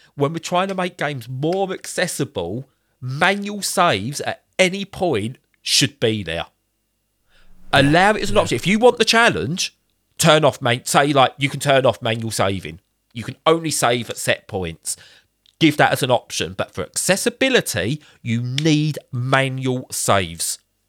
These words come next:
Speaker 1: It's a must. Um, and I'm saying this, I mean, I, I am really laying into this and I feel bad because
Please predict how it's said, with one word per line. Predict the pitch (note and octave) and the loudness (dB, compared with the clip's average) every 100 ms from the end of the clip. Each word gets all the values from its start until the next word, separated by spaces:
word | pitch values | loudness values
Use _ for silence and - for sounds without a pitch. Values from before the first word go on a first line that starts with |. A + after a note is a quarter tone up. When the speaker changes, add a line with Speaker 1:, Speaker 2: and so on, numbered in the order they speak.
| _ | _
Speaker 1:
It's | C#3+ - - - | -4 -4 -10 0
a | F3+ | 2
must. | D#3 C#3 - - - - _ _ _ _ | 4 2 2 -6 -6 -12 _ _ _ _
Um, | G#2 A#2 B2+ B2 A#2 - _ _ _ _ _ - | 2 4 2 0 -8 -18 _ _ _ _ _ -2
and | F#3+ | 0
I'm | G#3 | 2
saying | A3 F#3+ | 4 4
this, | C#3+ - | 2 -2
I | D3+ | 2
mean, | D3 C#3 | 2 4
I, | D3 | 4
I | D#3+ D#3+ | 4 2
am | D#3+ | 0
really | D3 E3+ E3 D3+ | -2 0 0 0
laying | C#3+ C3+ C3+ | 2 2 -2
into | C#3+ - | -8 -8
this | A2 F#2 | -8 -6
and | G#2 | -6
I | F#2+ | -6
feel | - C3 | 0 0
bad | A2+ - C3+ A#2+ D2+ - | 2 2 4 2 0 -6
because | - - A#2+ | -10 -2 -2